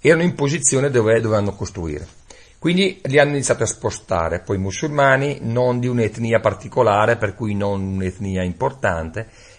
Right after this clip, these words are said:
minore, quindi li hanno spostati. Il governo ha dato dei celofan per,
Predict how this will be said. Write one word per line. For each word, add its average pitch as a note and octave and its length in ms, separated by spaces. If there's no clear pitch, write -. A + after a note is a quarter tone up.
minore, G#2 640
quindi E3+ 220
li C3+ 80
hanno B2 180
spostati. F2 800
Il A2 520
governo A#2 520
ha C3+ 40
dato G#2 220
dei A2 180
celofan G#2+ 580
per, F2 600